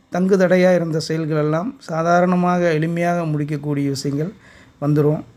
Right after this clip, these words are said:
"இதுக்கு பார்த்தா இவ்வளவு நாளா பயந்துட்டு இருந்தோம், இவ்வளவு தானே அந்த விஷயம்" அப்படிங்கிற அளவுக்கு அது நிற்கும்.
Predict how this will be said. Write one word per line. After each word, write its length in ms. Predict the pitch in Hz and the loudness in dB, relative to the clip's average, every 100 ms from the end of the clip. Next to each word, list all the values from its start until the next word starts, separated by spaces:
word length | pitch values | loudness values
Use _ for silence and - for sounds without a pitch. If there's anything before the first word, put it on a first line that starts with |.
| _ _ 139 | _ _ -10
"இதுக்கு 340 | 139 165 202 | -8 -4 -6
பார்த்தா 440 | 180 190 185 214 | 0 2 2 2
இவ்வளவு 320 | 208 175 180 180 | 0 2 0 2
நாளா 260 | 185 190 | 2 2
பயந்துட்டு 460 | 156 160 180 175 170 | 0 0 2 0 -2
இருந்தோம், 400 | 165 180 151 127 - - _ - | -2 -2 -4 -8 -18 -20 _ -8
இவ்வளவு 320 | 151 190 202 | 2 4 4
தானே 180 | 208 214 | 4 2
அந்த 200 | 190 165 | 0 -2
விஷயம்" 340 | 156 180 165 | -4 -4 -4
அப்படிங்கிற 340 | 151 156 156 | -4 -4 -2
அளவுக்கு 320 | 156 202 202 165 | 2 2 0 -2
அது 140 | 143 | -4
நிற்கும். 380 | 143 135 135 | -4 -6 -10